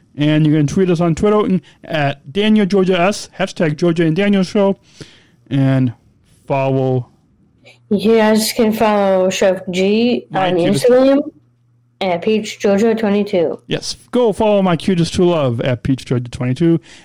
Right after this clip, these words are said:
Speaker 1: And follow me on Instagram or Facebook, Twitter, or LinkedIn, whatever, at Podman Dan, P O D M A N D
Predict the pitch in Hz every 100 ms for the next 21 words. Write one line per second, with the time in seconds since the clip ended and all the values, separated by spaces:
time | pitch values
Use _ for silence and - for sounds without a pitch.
0 | - 233 254 - 220 214 214 220 226 233
1 | 170 170 180 - 180 180 180 170 - -
2 | _ _ _ 139 131 151 139 160 139 -
3 | 160 147 135 113 131 135 143 139 139 139
4 | 131 120 113 - - 165 214 208 196 151
5 | 110 - 196 202 185 202 190 185 180 180
6 | 175 151 175 180